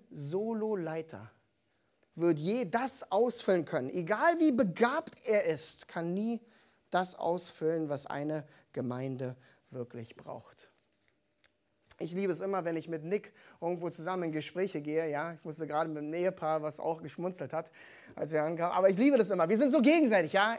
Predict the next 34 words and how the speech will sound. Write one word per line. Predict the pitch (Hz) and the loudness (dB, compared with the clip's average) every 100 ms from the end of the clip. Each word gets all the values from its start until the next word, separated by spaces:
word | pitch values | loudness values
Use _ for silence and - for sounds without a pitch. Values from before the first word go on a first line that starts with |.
| - | 4
er | 220 | 6
ist | 240 - | 8 6
der | 233 | 4
Impulsive, | 269 269 277 269 262 | 6 4 4 4 2
ich | 247 | 2
bin | 254 | 4
der | 247 | 8
Ruhiger, | 302 214 131 156 | 8 10 8 6
wie | |
man | 180 170 | 4 4
merkt. | 156 117 - - _ - - | 2 0 -10 -20 _ -20 0
Ja, | 170 202 202 - - - - _ _ _ _ | 4 4 0 -18 -20 -20 -20 _ _ _ _
aber | - 220 294 | 2 8 8
auch | |
mit | 320 302 | 8 4
den | 285 | 4
anderen | 339 294 | 4 6
Leitern. | 226 185 156 120 117 | 6 4 0 -4 -8
Es | 190 208 | -6 -4
ist | 196 165 | -2 -2
so | 185 277 | 0 2
schön, | 254 - 254 254 | 0 0 0 0
sich | 208 196 | 0 -4
zu | - | -2
ergänzen. | 208 170 208 240 - 202 143 110 _ _ _ _ _ _ _ _ _ - | 0 2 4 4 2 -2 -4 -10 _ _ _ _ _ _ _ _ _ -2
Es | 185 | 2
ist | 196 | 6
so | 269 330 | 6 6
schön, | - 294 240 | 6 6 8
gemeinsam | 240 220 240 311 277 247 233 | 6 6 6 6 6 6 4
diese | 202 185 - | 2 0 -2
Einheit | 247 320 330 233 226 233 | -2 2 4 2 0 0
zu | - 247 | -2 0
leben. | 233 262 320 233 190 120 | 2 4 4 2 0 -4